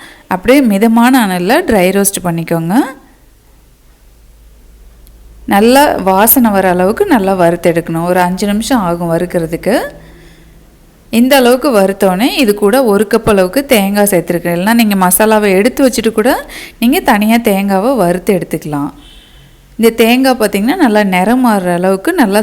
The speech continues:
சுருள இந்த மாதிரி வறுத்து எடுத்துக்கோங்க. இப்போ நல்லா வறுத்தாச்சு. இதை ஆற வச்சுக்கோங்க. ஆற வச்சதுக்கப்புறமா இதை வந்து தண்ணி ஊத்தி நல்லா அரைச்சிக்கலாம்.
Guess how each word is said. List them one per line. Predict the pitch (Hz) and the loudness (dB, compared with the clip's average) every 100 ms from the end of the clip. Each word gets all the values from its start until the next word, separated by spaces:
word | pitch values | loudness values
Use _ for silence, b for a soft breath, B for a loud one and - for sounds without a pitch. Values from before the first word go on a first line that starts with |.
| 214 | 0
சுருள | 202 208 226 233 | 0 0 0 -2
இந்த | 185 | -2
மாதிரி | 180 220 285 | -4 -4 -4
வறுத்து | 190 175 175 180 | -4 -4 -4 -6
எடுத்துக்கோங்க. | 170 160 160 156 151 147 - b b b b b b b b b _ | -4 -8 -8 -6 -6 -6 -10 b b b b b b b b b _
இப்போ | - 208 311 | -4 -2 0
நல்லா | 311 196 220 190 | 0 0 0 2
வறுத்தாச்சு. | 180 185 190 170 269 359 | 0 0 -2 -2 -4 -2
இதை | 277 | -2
ஆற | 175 170 208 196 | -2 -2 -4 -4
வச்சுக்கோங்க. | 185 175 165 160 202 320 - - b b b b | -6 -8 -8 -6 -4 -4 -8 -20 b b b b
ஆற | 202 220 254 | -2 2 2
வச்சதுக்கப்புறமா | 240 240 214 202 196 220 214 370 554 226 | 2 0 -2 -4 -2 -2 -2 -4 -2 0
இதை | 196 | 0
வந்து | 202 285 | -4 -4
தண்ணி | 208 185 196 | -4 -4 -4
ஊத்தி | 190 185 269 | -6 -4 -4
நல்லா | 190 185 185 | -4 -4 -4
அரைச்சிக்கலாம். | 165 170 - 175 151 147 | -6 -8 -12 -8 -8 -8